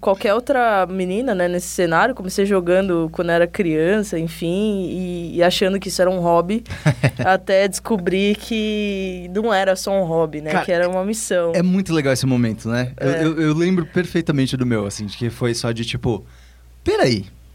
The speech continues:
Speaker 2: eu posso trabalhar com isso, não é, não é só uma coisa de,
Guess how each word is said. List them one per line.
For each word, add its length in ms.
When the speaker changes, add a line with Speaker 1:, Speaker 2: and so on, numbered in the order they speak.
Speaker 2:
eu 140
posso 400
trabalhar 400
com 140
isso, 220
não 100
é, 180
não 120
é 80
só 160
uma 160
coisa 300
de, 380